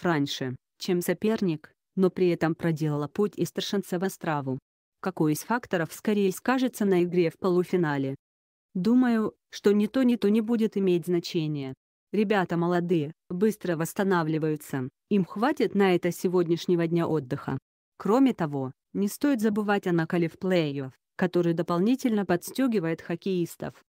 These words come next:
Поэтому на такие вещи никто не будет обращать внимания. Девятого ноября в контрольном матче шведы разгромили россиян шесть к одному. Станет ли это дополнительной мотивацией для команды Брагина?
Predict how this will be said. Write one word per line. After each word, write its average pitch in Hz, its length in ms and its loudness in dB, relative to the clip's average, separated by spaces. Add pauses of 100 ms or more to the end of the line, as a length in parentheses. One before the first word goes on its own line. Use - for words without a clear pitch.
(320)
Поэтому 190 420 2
на 185 120 2
такие 214 360 0
вещи 220 340 0
никто 190 380 0
не 247 120 4
будет 180 360 0
обращать 196 500 0
внимания. 147 600 0 (840)
Девятого 170 500 2
ноября 170 440 0
в - 80 -10
контрольном 185 640 0
матче 160 340 -2
шведы 170 380 0
разгромили 170 600 2
россиян 156 560 -2
шесть - 420 -4
к - 80 -6
одному. 165 500 0 (400)
Станет 214 500 0
ли 175 100 0
это 160 260 -2
дополнительной 160 720 0
мотивацией 160 640 -2
для 170 180 -2
команды 165 460 2
Брагина? 170 560 0